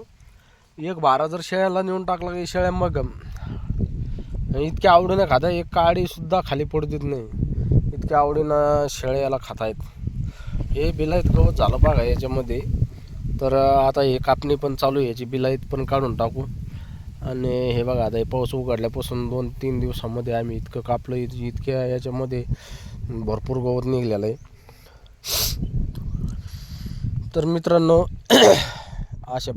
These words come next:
पद्धतीनं आपलं हे नेपियर गवताचं, अ, प्लॉट आहे, खूप छान जमलेलं आहे मित्रांनो. वाढ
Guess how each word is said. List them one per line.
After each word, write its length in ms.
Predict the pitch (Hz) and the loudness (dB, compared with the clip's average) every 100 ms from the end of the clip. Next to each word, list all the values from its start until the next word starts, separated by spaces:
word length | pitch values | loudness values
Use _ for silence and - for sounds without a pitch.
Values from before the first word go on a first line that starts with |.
| - | -6
पद्धतीनं 460 | - 120 131 135 | -8 -8 -4 0
आपलं 540 | 135 127 139 135 135 135 135 131 - - - - - - - _ - - - - | 0 0 -4 -4 -2 -4 -6 -10 -10 -10 -10 -10 -14 -14 -14 _ -20 -20 -20 -8
हे 460 | 131 135 131 131 127 | 0 4 4 4 2
नेपियर 440 | 123 127 - 135 | 0 0 0 0
गवताचं, 760 | 127 123 117 123 - 127 117 113 | 0 -2 -2 -6 -4 -2 0 -2
अ, 480 | 110 - 123 113 110 | -6 -4 -2 0 -2
प्लॉट 340 | - 127 123 | 2 4 6
आहे, 260 | 127 123 127 - - - - - - - | 4 4 -2 -8 -12 -12 -10 -12 -10 -10
खूप 260 | - 135 - | -6 -4 4
छान 220 | 120 120 | 4 6
जमलेलं 400 | 127 127 127 131 | 4 4 4 6
आहे 140 | 127 | 4
मित्रांनो. 640 | 117 117 127 123 123 123 120 | 2 0 0 0 0 0 2
वाढ 220 | 131 139 | 6 6